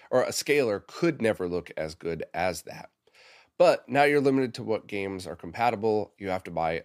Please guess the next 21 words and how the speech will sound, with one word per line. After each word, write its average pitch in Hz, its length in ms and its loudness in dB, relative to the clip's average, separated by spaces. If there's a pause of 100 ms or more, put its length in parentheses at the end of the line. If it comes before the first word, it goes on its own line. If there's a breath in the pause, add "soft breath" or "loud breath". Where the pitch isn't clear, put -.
a 95 80 -8
much 101 360 -2
more 127 160 2
expensive 98 580 -6
P 95 160 -10
C 87 300 -8
to 85 100 -16
get 98 300 -2
that 90 160 -8
kind 95 200 -6
of 82 60 -8
rendering 82 460 -6
than 85 120 -8
you 85 120 -8
would 78 120 -10
spend 87 340 -6
on 76 140 -8
a 73 40 -8
RetroTink 80 560 -10
four 69 200 -10
K. 110 380 0